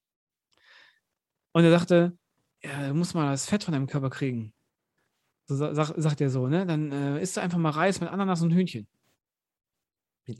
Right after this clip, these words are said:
Speaker 2: Ananas und Hühnchen?
Speaker 1: Mhm. Und ich so, „Okay, warum denn Ananas?“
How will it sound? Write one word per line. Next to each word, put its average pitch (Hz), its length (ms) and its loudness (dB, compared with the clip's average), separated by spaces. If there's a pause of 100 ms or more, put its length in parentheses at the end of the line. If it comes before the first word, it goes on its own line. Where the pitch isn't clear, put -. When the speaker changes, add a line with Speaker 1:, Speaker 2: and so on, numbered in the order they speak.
Speaker 2:
Ananas 143 460 -8
und 123 140 -6
Hühnchen? 147 340 -8
Speaker 1:
Mhm. 170 300 -6 (1300)
Und 139 140 -2
ich 139 80 -8
so, 135 180 -4
„Okay, 135 300 -4
warum 131 240 -4
denn 139 80 -2
Ananas?“ 143 500 -4